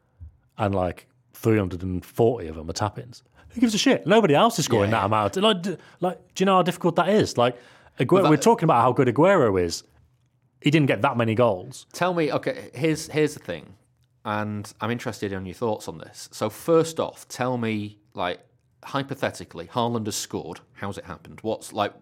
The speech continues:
Speaker 2: what is a typical Haaland goal?
Speaker 1: Back post. And I'm not, whether it's,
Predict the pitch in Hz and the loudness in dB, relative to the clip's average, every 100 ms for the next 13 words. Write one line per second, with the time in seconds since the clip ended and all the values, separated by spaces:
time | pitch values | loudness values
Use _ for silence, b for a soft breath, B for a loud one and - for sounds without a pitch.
0 | _ 156 127 135 117 107 - 147 113 117 | _ -8 -2 -2 -2 -4 -6 -12 -12 -10
1 | 104 101 95 92 - - _ - 92 - | -4 -4 -6 -10 -14 -16 _ -10 -10 -6
2 | 98 95 - - - 107 117 - - 139 | -4 -4 -6 -10 -4 0 0 -4 -10 -2
3 | 127 135 131 123 120 - | 2 4 6 4 0 -8